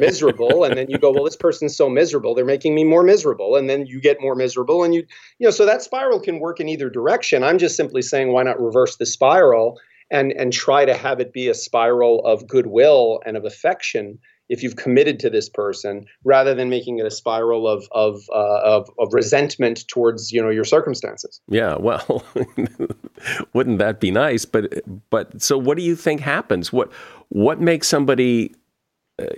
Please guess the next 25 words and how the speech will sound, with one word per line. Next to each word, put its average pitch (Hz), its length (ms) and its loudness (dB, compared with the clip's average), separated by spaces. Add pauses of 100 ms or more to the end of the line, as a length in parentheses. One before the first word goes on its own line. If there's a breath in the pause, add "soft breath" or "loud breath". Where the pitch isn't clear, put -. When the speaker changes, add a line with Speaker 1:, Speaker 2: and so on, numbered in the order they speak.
(100)
Speaker 2:
I 113 100 2
know 131 140 4
you 110 160 2
said 127 200 2
you, 90 140 0
people 98 280 2
get 92 140 0
miserable 104 520 2
and, 85 180 0
and 85 220 0
so 87 220 2
it 80 100 -4
spirals 87 480 0
downward, 110 440 2
but, - 380 -2
but - 160 0
why 170 280 0
typically 180 500 -2
do 139 100 -2
you 135 140 2
think 139 340 -2 (400 soft breath)
people 135 300 0
start 120 320 0
getting 113 340 2
miserable 107 720 2